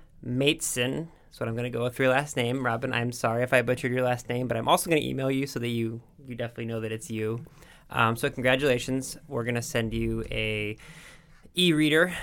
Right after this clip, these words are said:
that is courtesy of Overdrive. Um, so thank you for taking part, everyone who sent those in.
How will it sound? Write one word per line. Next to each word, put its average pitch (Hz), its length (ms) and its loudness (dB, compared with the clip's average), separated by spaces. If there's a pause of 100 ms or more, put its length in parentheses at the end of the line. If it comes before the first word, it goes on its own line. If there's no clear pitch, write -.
(140)
that 123 380 2
is 117 260 -4
courtesy 120 540 -2
of 113 280 -2
Overdrive. 110 800 -4 (220)
Um, 113 360 -8
so 110 260 -4
thank 107 260 -6
you 110 100 -4
for 113 140 -6
taking 113 380 -8
part, 135 360 6
everyone 127 360 4
who 127 120 -4
sent 120 260 -6
those 113 220 -2
in. 123 380 -2